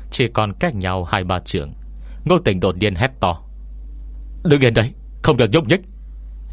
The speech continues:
Đồ ở đây các người đều có thể lấy đi, với điều kiện là phải đưa theo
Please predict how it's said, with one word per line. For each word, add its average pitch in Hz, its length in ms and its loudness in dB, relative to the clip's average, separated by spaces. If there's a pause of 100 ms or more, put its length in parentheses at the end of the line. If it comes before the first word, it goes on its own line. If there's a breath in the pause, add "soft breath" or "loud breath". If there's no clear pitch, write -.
(100)
Đồ 101 160 4
ở 90 200 2
đây 104 340 2
các 127 140 2
người 104 240 2
đều 110 180 0
có 180 120 4
thể 117 200 2
lấy 123 180 2
đi, 104 180 2 (760 soft breath)
với 110 240 6
điều 107 180 2
kiện 95 240 0
là 85 320 0
phải 98 200 2
đưa 104 180 2
theo 107 240 0